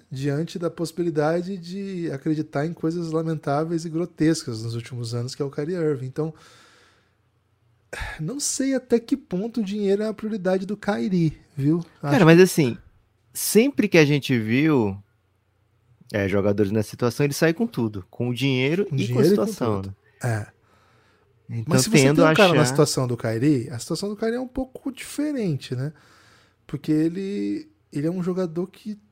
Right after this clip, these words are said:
Speaker 1: traz um pacote que não é assim, todo mundo compra de largada. Você tem que, a fanbase tem que comprar ideia.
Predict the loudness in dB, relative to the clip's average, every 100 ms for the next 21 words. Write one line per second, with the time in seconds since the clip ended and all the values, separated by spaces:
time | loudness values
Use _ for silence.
0 | _ _ -2 0 0 -2 -4 -2 -2 -2
1 | -2 -2 -4 -8 -8 -6 -4 -4 -8 -10
2 | -8 0 0 0 -8 -10 -10 -12 -10 -10
3 | -4 -2 0 -2 -2 -2 -2 -4 -10 -14
4 | -16 -16 _ -12 -12 -12 -12 -10 -10 -12
5 | -12 -12 -8 -8 -4 -2 -2 -6 -12 -12
6 | -14 -14 -16 -14 -8 -6 -6 -6 -4 -2
7 | -2 -2 -4